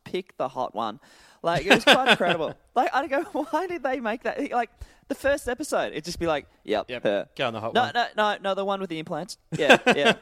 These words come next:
Speaker 1: Like, "Oh, oh, do we still have to film this?" Like,
Speaker 2: Yeah.
Speaker 1: I've picked. I really have picked
Speaker 2: Yeah.
Speaker 1: the hot one, okay?
Speaker 2: I'm already into it. Now I've just gotta awkwardly get rid of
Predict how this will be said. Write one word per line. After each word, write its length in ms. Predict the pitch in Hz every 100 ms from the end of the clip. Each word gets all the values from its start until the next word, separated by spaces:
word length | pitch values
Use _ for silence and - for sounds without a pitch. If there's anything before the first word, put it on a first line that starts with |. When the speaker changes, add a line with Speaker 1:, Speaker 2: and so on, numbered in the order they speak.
| 180
Speaker 1:
Like, 160 | 170 156
"Oh, 80 | 127 -
oh, 200 | 240 - -
do 60 |
we 200 | 185 269 262
still 300 | - 190 202
have 160 | 240 -
to 80 | 175
film 240 | 156 196
this?" 160 | 131 -
Like, 120 | 165
Speaker 2:
Yeah. 60 | 165
Speaker 1:
I've 100 | 165
picked. 300 | - - - -
I 60 | 165
really 280 | 175 165
have 180 | 151 139
picked 240 | 147 123 101
Speaker 2:
Yeah. 60 | -
Speaker 1:
the 140 | - 151
hot 160 | 160
one, 180 | 131 107 -
okay? 280 | 147 151 156 -
Speaker 2:
I'm 100 | 143
already 220 | 143 123
into 220 | 127 - 107
it. 80 | 98
Now 100 | 139
I've 80 | 127
just 140 | 127
gotta 180 | - 123
awkwardly 460 | 117 131 120 120 113
get 200 | 123 117
rid 100 | 120
of 200 | 110